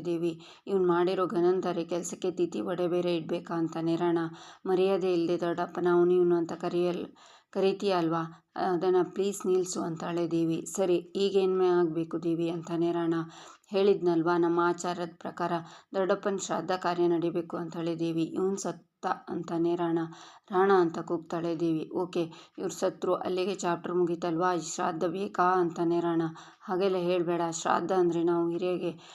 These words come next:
ಮಾಡ್ಬೇಕಾಗಿರೋ ಪುಣ್ಯ ಕಾರ್ಯ, ಆಗ್ಲೇ ಅವರಿಗೆ ಮೇಲಿನ ಲೋಕದ ಬಾಗಿಲು ತೆಗೆಯೋದು, ಇಲ್ಲಾಂದ್ರೆ ಅವ್ರ ಆತ್ಮ ನಮ್ಮನೆ ಸುತ್ತ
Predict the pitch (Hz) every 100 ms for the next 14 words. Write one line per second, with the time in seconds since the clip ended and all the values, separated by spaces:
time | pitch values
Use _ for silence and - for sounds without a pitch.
0 | - - 190 185 180 180 180 170 175 175
1 | 175 180 180 180 175 170 170 180 180 170
2 | 185 175 170 175 170 175 175 175 170 170
3 | 170 175 180 175 170 175 175 165 165 165
4 | - - - 208 196 196 185 175 170 170
5 | 175 180 190 165 165 170 175 - -